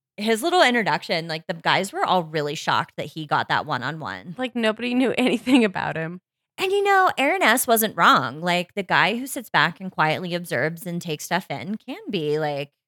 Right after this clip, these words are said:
Speaker 1: definitely somebody that you wanna be
Speaker 2: Yeah,
Speaker 1: wary of.
Speaker 2: contender.
Speaker 1: Uh, but that was not Warwick. He's just been asleep the whole time.
Speaker 2: Yeah.
Speaker 1: Uh, you know, the date seemed really fun.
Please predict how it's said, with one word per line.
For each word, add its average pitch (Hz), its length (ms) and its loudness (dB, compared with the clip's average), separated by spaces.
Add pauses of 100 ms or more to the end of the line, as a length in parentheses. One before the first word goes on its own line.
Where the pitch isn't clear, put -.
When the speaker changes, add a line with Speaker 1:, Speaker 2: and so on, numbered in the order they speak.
(1040)
Speaker 1:
definitely 196 540 0
somebody 170 380 -2
that 160 120 -4
you 180 120 -6
wanna 151 260 -4
be 175 80 -6
Speaker 2:
Yeah, 330 80 -2 (160)
Speaker 1:
wary 196 140 4
of. 147 100 2
Speaker 2:
contender. 180 580 2 (240)
Speaker 1:
Uh, 208 260 8
but 196 140 0
that 196 120 6
was 196 120 0
not 170 180 4
Warwick. 123 300 -2
He's 202 160 -2
just 214 160 -2
been 170 120 0
asleep 143 360 -4
the 147 60 -8
whole 139 160 -6
time. 127 480 -6 (880)
Speaker 2:
Yeah. 175 680 4
Speaker 1:
Uh, - 40 -12 (580)
you 214 160 0
know, 190 340 4 (220)
the 220 80 -2
date 190 300 2 (200)
seemed 202 260 -6
really 165 240 -8 (100)
fun. 156 440 -6